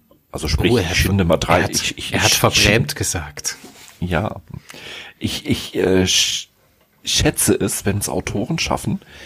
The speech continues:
Speaker 1: vier oder fünf Seiten in einem Heft zu schinden, indem sie gar nichts aussagen und vor sich hin schwurbeln.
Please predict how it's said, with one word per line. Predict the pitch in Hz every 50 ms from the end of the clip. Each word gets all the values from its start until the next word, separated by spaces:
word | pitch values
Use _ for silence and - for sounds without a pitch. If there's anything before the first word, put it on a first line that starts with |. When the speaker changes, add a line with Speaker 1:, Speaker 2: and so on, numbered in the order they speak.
| - - - - - -
Speaker 1:
vier | - - - 151 180
oder | 180 - 120
fünf | - - 135 - -
Seiten | - 101 92 - - 160 135
in | 101 69
einem | 65 85 87
Heft | 90 98 92 - - -
zu | - 101
schinden, | - - - 85 90 107
indem | 123 120 110 98 107 85
sie | - 95
gar | - 95 92 147
nichts | 180 165 - - - - -
aussagen | - - - - - - - - - 127
und | 110 98 -
vor | 104 107
sich | 107 127 -
hin | - 98 95
schwurbeln. | - - - 80 80 78 73 73 69 67 64